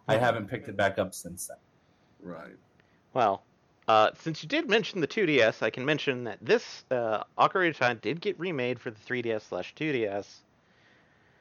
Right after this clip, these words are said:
Speaker 2: Um, I have played both versions. I've played multiple versions. I own multiple versions.
Speaker 3: Mm-hmm.
Speaker 2: But no, I played the original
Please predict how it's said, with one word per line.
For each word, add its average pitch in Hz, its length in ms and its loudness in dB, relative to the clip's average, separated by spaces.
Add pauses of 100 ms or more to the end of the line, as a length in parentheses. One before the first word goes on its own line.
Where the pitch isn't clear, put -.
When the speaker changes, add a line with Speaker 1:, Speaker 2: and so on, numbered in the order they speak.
(520)
Speaker 2:
Um, 98 680 4 (960)
I 113 180 6
have 131 260 0
played 127 480 2
both 180 240 2
versions. 143 600 0
I've 110 300 -2
played 104 240 -2
multiple 113 380 -4
versions. 107 800 -4 (600)
I 143 140 -8
own 143 200 2
multiple 92 360 -8
versions. 90 640 -12 (360)
Speaker 3:
Mm-hmm. 98 260 -16 (1400)
Speaker 2:
But 110 240 4 (180)
no, 131 300 2
I 147 140 8
played 151 460 2
the 120 120 -4
original 135 640 -2